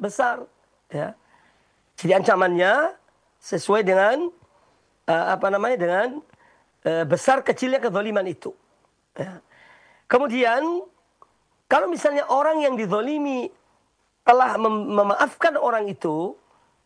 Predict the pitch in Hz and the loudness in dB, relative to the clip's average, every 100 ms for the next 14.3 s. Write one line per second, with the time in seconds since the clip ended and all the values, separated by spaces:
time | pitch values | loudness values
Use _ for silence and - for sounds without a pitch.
0 | _ _ _ _ _ 214 226 247 247 302 | _ _ _ _ _ 0 2 4 4 2
1 | 392 - _ _ _ _ _ _ _ _ | -2 -10 _ _ _ _ _ _ _ _
2 | 175 208 180 294 311 339 320 302 294 240 | 0 0 2 -2 0 0 2 0 -2 -2
3 | 320 370 587 _ _ _ _ - 185 - | -2 -2 -6 _ _ _ _ -8 -4 -2
4 | 254 - - 254 - - - _ _ _ | -4 -4 -6 -8 -8 -20 -20 _ _ _
5 | _ _ _ - 151 160 - _ _ _ | _ _ _ -6 -4 -4 -10 _ _ _
6 | _ _ _ _ _ - 160 214 247 233 | _ _ _ _ _ 4 4 4 2 4
7 | 233 202 277 302 208 214 262 - 247 214 | 4 2 2 0 0 2 0 0 0 0
8 | 226 226 214 220 170 180 196 269 - 196 | 0 0 -2 -2 -2 -2 -2 -6 -4 -2
9 | 180 220 277 220 - _ _ _ _ _ | -2 -4 -8 -10 -12 _ _ _ _ _
10 | _ _ _ _ - - - - _ - | _ _ _ _ -6 -4 -4 -8 _ -10
11 | 151 127 277 294 320 320 311 254 185 254 | -2 4 4 4 2 2 2 2 2 2
12 | 254 240 233 214 196 185 226 294 302 269 | 2 0 -2 -2 0 0 0 -2 0 0
13 | 247 233 - 240 214 254 214 180 262 262 | 2 0 -2 -4 -2 -2 -2 -4 -2 -2
14 | 254 240 | -2 -4